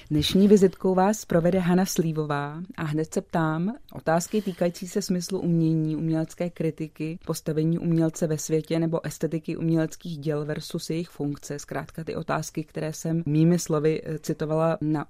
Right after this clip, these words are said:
úvod, tak ty jsou vlastně součástí tři roky staré knihy s názvem O umění stručně řečeno, kterou jste tedy dal dohromady s Karlem Halounem. Když tu knihu člověk čte, tak je to ponor do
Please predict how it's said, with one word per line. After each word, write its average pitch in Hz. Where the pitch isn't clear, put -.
úvod, 156
tak 165
ty 180
jsou 233
vlastně 240
součástí 196
tři 196
roky 185
staré 202
knihy 185
s -
názvem 175
O -
umění 180
stručně 175
řečeno, 147
kterou 160
jste 170
tedy 170
dal 180
dohromady 175
s -
Karlem 170
Halounem. 160
Když 151
tu -
knihu 233
člověk 226
čte, 143
tak 151
je 156
to 185
ponor 156
do 156